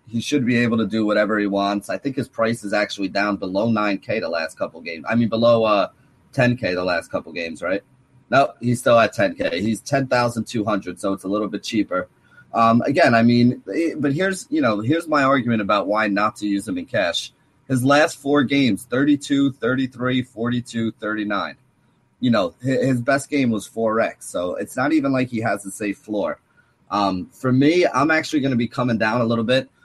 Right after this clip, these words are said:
I like LaMarcus Aldridge going up against the L A Lakers.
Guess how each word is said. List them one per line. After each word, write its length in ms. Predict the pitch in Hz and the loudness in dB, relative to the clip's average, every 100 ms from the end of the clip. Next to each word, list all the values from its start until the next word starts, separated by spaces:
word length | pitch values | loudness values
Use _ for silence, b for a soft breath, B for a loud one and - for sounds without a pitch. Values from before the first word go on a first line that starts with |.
| b | b
I 80 | 101 | -2
like 200 | 117 143 | 2 2
LaMarcus 500 | 143 131 135 131 117 | 2 2 2 0 -2
Aldridge 460 | 113 120 120 120 - | 0 0 -2 -4 -2
going 220 | 117 113 | -2 0
up 120 | 110 | -2
against 280 | 107 113 107 | -2 -4 -2
the 120 | 104 | -2
L 140 | 107 107 | 0 0
A 80 | |
Lakers. 580 | 98 101 101 110 107 - | 0 -2 -2 -4 -4 -12